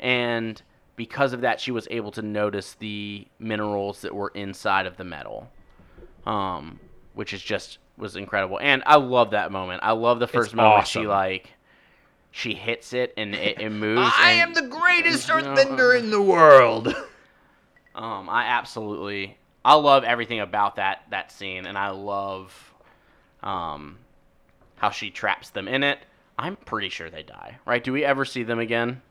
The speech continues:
Speaker 2: I'm just
Speaker 1: I
Speaker 2: gonna
Speaker 1: think they die in that metal
Speaker 2: My
Speaker 1: room.
Speaker 2: headcanon is that
Speaker 1: They're
Speaker 2: that's on
Speaker 1: dead.
Speaker 2: a well-traveled roll,
Speaker 1: She
Speaker 2: well-traveled road.
Speaker 1: murdered them.
Speaker 2: Nah,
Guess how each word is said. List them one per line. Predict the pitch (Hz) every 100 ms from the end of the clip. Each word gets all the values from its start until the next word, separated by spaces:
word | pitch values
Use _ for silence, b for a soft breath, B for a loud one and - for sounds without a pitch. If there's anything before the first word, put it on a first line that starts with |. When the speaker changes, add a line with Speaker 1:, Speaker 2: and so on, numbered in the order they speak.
| -
Speaker 2:
I'm | 240 254
just | 240 - - - 110
Speaker 1:
I | 143
Speaker 2:
gonna | 127
Speaker 1:
think | 139 165
they | 160 135
die | 120 110 110
in | 107 101 98
that | 92 85
metal | 87 90
Speaker 2:
My | 139 190
Speaker 1:
room. | 156
Speaker 2:
headcanon | 131 113 123 110 107 104 104
is | 101 101 98
that | 98 92 - - _ -
Speaker 1:
They're | 120 101
Speaker 2:
that's | 117 110
on | 95
Speaker 1:
dead. | 101
Speaker 2:
a | 98
well-traveled | 104 117 123 117 131 123
roll, | 104 92
Speaker 1:
She | 117 117 127 135 139
Speaker 2:
well-traveled | 110 123 - 107 107 117 107
road. | 90 107 110
Speaker 1:
murdered | 110 107 95 90 85 82
them. | 60 82 98 98
Speaker 2:
Nah, | 92 -